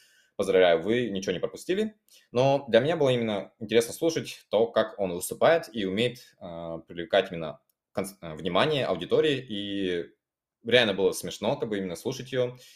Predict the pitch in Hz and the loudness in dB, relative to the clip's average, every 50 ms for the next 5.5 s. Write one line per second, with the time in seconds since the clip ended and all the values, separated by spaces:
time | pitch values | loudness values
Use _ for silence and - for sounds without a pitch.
0 | _ _ 95 98 98 95 98 98 95 95 92 92 92 87 - - 95 104 98 92 | _ _ -6 -6 -4 2 2 2 2 2 -2 -2 -4 -6 -6 -6 -2 -2 -2 -2
1 | 92 82 - - 90 82 82 85 82 90 87 - 92 98 98 87 80 - - 90 | -2 -8 -8 -8 -4 0 0 0 0 -2 -4 -2 -2 0 0 0 -2 -4 -6 -8
2 | 87 85 80 - - 82 80 78 - 92 85 82 82 95 90 85 82 80 80 78 | -8 -8 -10 -12 -12 -10 -10 -4 -4 -4 -6 -2 -2 -2 -4 -2 -6 -10 -12 -12
3 | _ _ _ _ _ - 85 85 - - 78 73 78 - - 160 175 160 165 160 | _ _ _ _ _ -4 -4 -4 -4 -8 -8 -8 -8 -2 2 2 2 2 0 -2
4 | 165 _ _ _ _ _ _ _ _ _ _ _ _ _ - - - 156 160 156 | -2 _ _ _ _ _ _ _ _ _ _ _ _ _ -12 -2 6 6 6 8
5 | 151 139 120 120 117 110 107 104 95 90 | 6 4 4 6 6 6 4 0 -6 -8